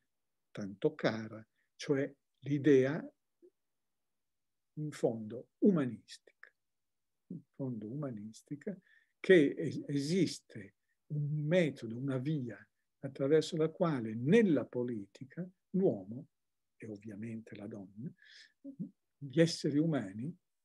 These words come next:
fioriscono, cioè la politica non più come dimensione della contingenza, della necessità, della coazione, ma la politica come dimensione della libertà e dell'azione. Beh,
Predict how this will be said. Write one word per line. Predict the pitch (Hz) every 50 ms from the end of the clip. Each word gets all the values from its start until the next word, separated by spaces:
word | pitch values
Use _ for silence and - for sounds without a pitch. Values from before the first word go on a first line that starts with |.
| _ _ _ _ _ _ _ _ _ _ _ _ _ _ _ _ _ _ _ _
fioriscono, | - - - 175 185 190 185 160 127 - - - - - - 107 107
cioè | 113 - - 151 151 - 120
la | - 139 139
politica | - - 156 160 175 170 - 180 165 - 165
non | 156 156 165 185 185 165 -
più | - - 185 156 131 139
come | - 147 135 131 123
dimensione | 120 131 123 123 127 131 127 - - 147 135 135 131 120
della | 110 127 120 120 113 - _ _ _ _ _ _ _ _ _ _ _ _ _ _ _ _ _ _ _ _ _ _ _ _ _ _ _ _ _ _ _
contingenza, | - 202 196 185 180 175 160 147 127 147 156 143 131 120 - -
della | 120 131 131 131
necessità, | 131 135 135 - 151 139 139 - 147 135 135 - 156 139
della | 131 131 123 - - -
coazione, | - - 220 175 147 117 120 - - - 170 151 139 139 143 147 165 185
ma | 175 143 143 147 156
la | 135 139
politica | 139 - 156 147 139 139 - 190 - 151 139
come | - - 147 139 131
dimensione | 127 127 123 123 127 127 - - 139 127 135 139 135
della | 131 131 120 117 113
libertà | 131 170 185 156 147 139 131 - - 104 92 - _ _ _ _ _ _
e | - 131 117
dell'azione. | 117 110 107 113 113 113 127 - - - 117 - 101 101 110
Beh, | - 175 - - -